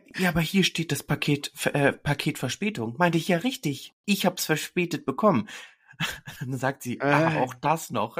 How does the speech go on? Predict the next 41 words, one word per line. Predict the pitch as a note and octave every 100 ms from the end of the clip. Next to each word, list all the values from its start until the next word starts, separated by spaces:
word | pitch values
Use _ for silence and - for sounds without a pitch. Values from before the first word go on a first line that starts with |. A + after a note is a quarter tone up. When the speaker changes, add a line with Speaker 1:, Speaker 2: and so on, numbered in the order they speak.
| D#3
Speaker 1:
Sag | C#3+ -
ich, | E3
"Ja, | G3+
auch | D#3+ D#3
das | A3 A3+
noch." | D3+ C#3+ - - - A3 - - D3
Meint | E3+ D#3+
sie, | D#3
"Ja, |
ne-" | D3 D3+ - -
<laughs> | G#3+ - F#3 - - E3 - - - - - - - _ - - - _ - - - -
Ja, | C4 A#3
so, | E3 -
und | C3+
dann | D3
sagt | E3+ F#3
sie | E3+
noch, | D#3 D3+ -
"Oh | E3+ E3
Mann, | D#3+ D3 A#2+ - -
ich | D3+ -
hoffe, | F#3+ G3
beim | E3 D#3
nächsten | E3+ G#3+ A3+
Mal | A3
klappt | D#3+ D3+
das | C#3+ -
besser." | G#3 - C3+
Meinte | C#3 C#3+
ich, | D3 _ _ _ _ _ _ _ _ -
"Was | C#3 -
sowas | F#3 A#3 -
angeht, | C#3 B2+ B2
gibt | G#3 G#3
es | F#3 -
kein | B2+ A#2+
nächstes | A#2+ B2 B2 B2
Mal. | A#2 A#2 -
Aber | B2+ C#3+
ja, | D#3+ D#3
danke." | D#3+ D#3+ - A2+